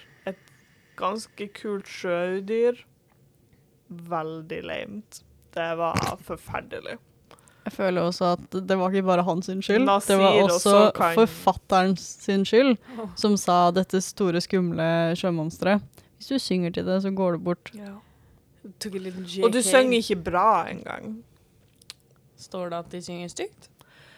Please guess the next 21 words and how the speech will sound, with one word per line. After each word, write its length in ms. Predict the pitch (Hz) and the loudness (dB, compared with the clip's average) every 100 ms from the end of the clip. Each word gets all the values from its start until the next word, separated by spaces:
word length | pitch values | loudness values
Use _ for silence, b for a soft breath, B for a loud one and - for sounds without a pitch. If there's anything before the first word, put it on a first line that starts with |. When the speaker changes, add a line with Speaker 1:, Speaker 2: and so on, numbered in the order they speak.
| b b b _ - | b b b _ -4
Speaker 2:
Nei, 160 | 180 | -2
men 140 | 208 214 | 2 4
han 160 | 254 | 2
synger 320 | 240 214 202 | 2 0 2
jo 40 | 247 | 4
sånn, 340 | 220 208 214 | 6 6 6
«Å, 260 | 254 285 277 | 8 8 10
døm, 280 | 247 277 247 | 10 10 10
døm, 260 | 214 226 226 | 8 6 6
ditt 160 | 233 | 4
store, 320 | - 247 226 | 2 2 2
stygge 320 | 233 233 214 226 | 2 0 2 4
monster. 600 | 233 240 - 202 202 190 | 6 6 6 4 6 4
Å, 460 | - 277 269 269 269 | 6 8 10 10 8
døm, 260 | 240 247 | 8 8
døm, 200 | 214 214 214 | 8 6 8
gå 120 | 254 | 8
og 80 | 254 | 10
legg 160 | 208 | 8
deg 160 | 190 190 | 6 8
igjen.» 300 | 190 190 202 | 8 8 6